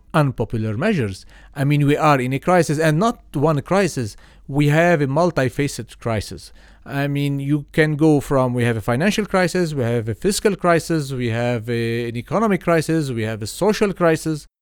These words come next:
And in order to resolve this huge accumulation of crises from thirty years of wrong economic and political policies and all of this,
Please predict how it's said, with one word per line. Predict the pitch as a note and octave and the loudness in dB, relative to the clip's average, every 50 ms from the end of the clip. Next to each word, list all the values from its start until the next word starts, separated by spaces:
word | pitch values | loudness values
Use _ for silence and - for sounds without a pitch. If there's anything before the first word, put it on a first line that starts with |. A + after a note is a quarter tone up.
| _ D3 | _ -2
And | C3+ C3+ C3 C3+ C3+ | 0 0 0 0 0
in | C3+ C3 C#3 | -2 0 2
order | D3+ E3+ E3+ D3 D3 C#3+ C#3 B2 | 2 2 4 4 4 2 2 2
to | - C#3 | 0 -2
resolve | B2 C3 A#2 A#2 D3 D3+ D3+ C#3+ C3 A2 G#2 | -2 -2 0 2 4 4 4 4 2 0 -2
this | B2+ D3 - - | -4 -6 -4 -2
huge | B2+ G#2+ A#2+ C#3+ D3+ C#3 A2+ - - - - - - - - - | -2 -2 0 0 -2 -2 -2 -6 -10 -12 -12 -14 -16 -18 -10 -10
accumulation | - - - - C3+ B2+ C3 D3+ E3+ E3+ - - C3 | -10 -8 -6 -6 -4 -2 0 2 2 2 0 -2 -4
of | A2+ A2 - - | -6 -8 -12 -6
crises | - D3 D3 D3+ C#3 - C3+ B2 G#2+ G2 | -2 0 0 0 0 0 -4 -4 -6 -6
from | - - C3 B2 A#2 A#2 A#2 G#2 | -8 -6 -4 -2 -2 -2 -4 -8
thirty | - - C#3+ C#3+ C3 - - A#2 | -6 -2 0 0 0 -2 -4 -6
years | A#2 B2+ C#3 C#3+ C3+ A#2 - | -2 2 2 2 2 2 0
of | A#2 G2 - - | -4 -6 -4 -4
wrong | B2+ A#2+ A#2+ A2 G#2 - - - - - - - - - | -4 -4 -4 -4 -8 -12 -18 -20 -20 -20 -20 -18 -16 -14
economic | A#2 - C3 C#3 D3 C3 B2 A#2+ A2+ - - | -4 -2 0 0 2 0 0 -2 -4 -6 -6
and | B2+ A#2+ G#2+ - | -6 -6 -4 -4
political | - A#2 B2 - - G#2+ A2 F#2 | -4 -4 -4 -4 -6 -8 -8 -6
policies | - A#2 C#3 E3 F3+ - - C#3+ A2+ - | -2 0 0 0 0 0 -2 -4 -4 -4
and | A#2 A2 G#2 A#2 | -4 -6 -4 -2
all | B2+ B2 A#2+ | 0 0 0
of | G#2+ F#2+ G2 | 0 -2 2
this, | E3+ F#3+ G#3 G3+ - - - | 4 4 6 4 4 0 -8